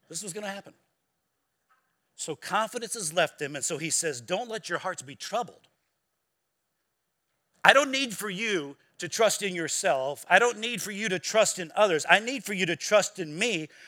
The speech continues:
But what does he do? Well, he begins to paint a picture, a vision for them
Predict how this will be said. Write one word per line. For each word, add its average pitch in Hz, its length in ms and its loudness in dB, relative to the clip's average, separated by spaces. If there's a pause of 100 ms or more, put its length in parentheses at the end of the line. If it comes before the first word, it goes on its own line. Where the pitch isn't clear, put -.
(220)
But 208 160 4
what 302 280 6
does 269 240 4
he 214 140 -4
do? 175 280 0 (200)
Well, 214 200 4
he 214 460 -2 (240)
begins 247 460 0
to 208 100 -8
paint 214 280 -4
a 170 40 2
picture, 151 960 0
a 165 100 4
vision 220 480 4
for 160 440 -2 (200)
them 156 380 2